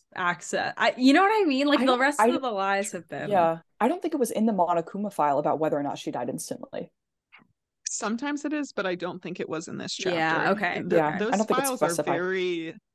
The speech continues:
Speaker 1: Selective.
Speaker 3: interesting in what they include. Yeah. <laughs>
Speaker 2: Yeah.
Speaker 1: So true.
Speaker 2: Yeah, but anyway,
Speaker 3: Mm.
Speaker 2: that was, that was, I felt like that was a pivotal moment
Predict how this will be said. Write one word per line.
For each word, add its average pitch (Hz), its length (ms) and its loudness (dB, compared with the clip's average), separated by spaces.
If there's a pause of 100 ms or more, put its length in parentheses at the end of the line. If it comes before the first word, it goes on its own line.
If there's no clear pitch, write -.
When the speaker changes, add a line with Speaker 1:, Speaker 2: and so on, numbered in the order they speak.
(140)
Speaker 1:
Selective. 175 400 -2
Speaker 3:
interesting 170 560 -4
in 160 120 -4
what 160 180 -4
they 156 160 -4
include. 160 500 -4
Yeah. 175 220 -4 (140)
<laughs> - 160 -10
Speaker 2:
Yeah. - 520 -6 (100)
Speaker 1:
So 175 160 -2
true. 170 260 -4 (1040)
Speaker 2:
Yeah, 277 160 0 (120)
but 202 120 -2
anyway, 226 300 -2
Speaker 3:
Mm. 156 140 -4 (1000)
Speaker 2:
that 214 220 -4
was, 269 380 -4
that 208 200 0
was, 269 180 2
I 208 60 0
felt 220 180 -4
like - 140 -2
that - 80 -4
was 202 140 -6
a 175 40 -8
pivotal 196 840 -4
moment 160 460 -4